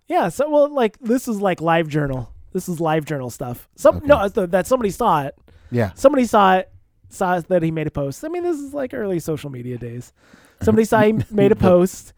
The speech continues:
Speaker 2: the
Speaker 1: and
Speaker 2: municipal, uh, police response
Speaker 1: and
Speaker 2: was
Speaker 1: somebody called in and saying, "Hey, you need to do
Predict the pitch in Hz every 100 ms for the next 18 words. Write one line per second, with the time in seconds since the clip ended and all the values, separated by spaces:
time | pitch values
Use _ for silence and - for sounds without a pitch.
0 | _ _ 113 107 - 269 190 170 165 120
1 | 117 117 - 117 110 107 101 95 87 -
2 | 107 101 98 98 - 85 87 - 202 190
3 | 185 185 - 208 214 220 226 220 220 208
4 | 196 175 196 196 185 180 170